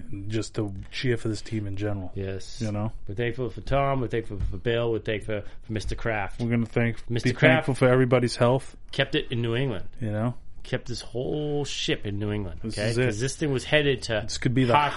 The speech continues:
Speaker 1: Hartford Patriots.
Speaker 2: Hartford Patriots.
Speaker 1: Wow, that'd be awful. That would be awful. They're, uh, they're
Speaker 2: They couldn't even keep the Whalers.
Speaker 1: Yeah,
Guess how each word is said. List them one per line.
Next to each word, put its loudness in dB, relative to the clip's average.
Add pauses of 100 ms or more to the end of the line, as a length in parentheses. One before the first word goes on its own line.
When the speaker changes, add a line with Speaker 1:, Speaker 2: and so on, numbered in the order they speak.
Speaker 1:
Hartford 0
Patriots. -4
Speaker 2:
Hartford -4
Patriots. -6
Speaker 1:
Wow, -2 (140)
that'd -4
be -2
awful. -8 (1000)
That 4
would 6
be 4
awful. -2
They're, 2
uh, -2 (100)
they're 2 (300)
Speaker 2:
They 6
couldn't 4
even 8
keep 10
the 6
Whalers. 4 (300)
Speaker 1:
Yeah, 4